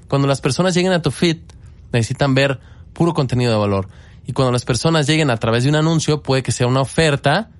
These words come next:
o no sé, que lo lleva a lo mejor a algún sitio web, o que si lo va a llevar a tu, a tu fanpage, que vean contenido de calidad ahí mismo, ¿no? Entonces, los anuncios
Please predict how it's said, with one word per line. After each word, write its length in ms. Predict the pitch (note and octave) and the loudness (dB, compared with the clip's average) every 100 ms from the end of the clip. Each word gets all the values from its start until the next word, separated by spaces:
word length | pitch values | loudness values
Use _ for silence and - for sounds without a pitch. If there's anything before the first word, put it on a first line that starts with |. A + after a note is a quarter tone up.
| - | -2
o 500 | A#2 A2 A2 G#2+ G#2+ | 0 0 0 0 0
no 160 | A2+ | 0
sé, 240 | - A#3+ B3 | 0 -2 -2
que 100 | C#3+ | 0
lo 140 | B2 | 0
lleva 200 | A#2+ C3 | 2 2
a 40 | |
lo 220 | C3 B2 A2+ | 2 0 0
mejor 220 | A2 C3 | 0 0
a 20 | |
algún 180 | B2+ B2+ | 0 -2
sitio 280 | C3+ D3 C#3+ | -2 -2 0
web, 280 | F#3 G3 - | 0 0 -2
o 180 | C3+ - | -6 -2
que 280 | C#3+ D3+ | 0 0
si 140 | A#2 C3 | -2 0
lo 100 | A#2 | 0
va 80 | A2+ | 0
a 20 | |
llevar 180 | B2 B2+ | 0 0
a 100 | B2+ | 0
tu, 240 | C3 A2+ | -2 0
a 120 | G#2+ | -2
tu 140 | - G#2+ | -4 -4
fanpage, 480 | - B2+ B2+ D3 - | -2 -2 -2 -4 -2
que 100 | A#2 | -2
vean 160 | G2+ | -2
contenido 480 | G2+ A2+ A2 G#2+ A2 | -2 -2 -2 -2 -2
de 100 | G#2+ | -2
calidad 480 | - G2 G2 G2 G#2+ | -4 -4 -2 -2 0
ahí 160 | G#2 | 0
mismo, 380 | G#2+ A#2 A#2 G2 | 0 0 0 -2
¿no? 100 | G2+ - - | -4 -6 -16
Entonces, 220 | - E3+ F#3 | -4 0 0
los 140 | E3+ | 2
anuncios 600 | F3+ G3+ G3+ A3 A#3 - | 0 2 0 0 0 -4